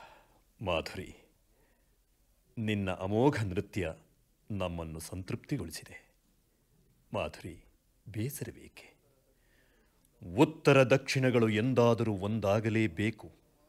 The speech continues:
ಆಸೇತು ಹಿಮಾಚಲ ಪರ್ಯಂತ ವ್ಯಾಪಿಸಿರುವ ಈ ಭರತ ಖಂಡ ಎಂದಾದರೂ ಒಗ್ಗೊರಲಿನಿಂದ ಏಕಂ ಸತ್ಯಂ ಎಂದು ಘೋಷಿಸಲೇಬೇಕು. ಕವಿ ಕಲಾವಿದರು ಶ್ರಮಿಸಿದಲ್ಲದೆ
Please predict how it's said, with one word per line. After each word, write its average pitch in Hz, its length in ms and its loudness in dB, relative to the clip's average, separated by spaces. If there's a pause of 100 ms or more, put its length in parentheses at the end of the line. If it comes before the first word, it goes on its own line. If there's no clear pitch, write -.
(720)
ಆಸೇತು 151 580 8
ಹಿಮಾಚಲ 147 560 6
ಪರ್ಯಂತ 143 460 4
ವ್ಯಾಪಿಸಿರುವ 139 720 4
ಈ 127 400 4
ಭರತ 139 260 2
ಖಂಡ 131 380 2 (840)
ಎಂದಾದರೂ 156 760 6
ಒಗ್ಗೊರಲಿನಿಂದ 143 1000 2 (680)
ಏಕಂ 175 600 4
ಸತ್ಯಂ 151 580 0
ಎಂದು 127 300 -2
ಘೋಷಿಸಲೇಬೇಕು. 120 1080 -2 (1300)
ಕವಿ 117 440 -2
ಕಲಾವಿದರು 117 720 -2
ಶ್ರಮಿಸಿದಲ್ಲದೆ 110 960 -4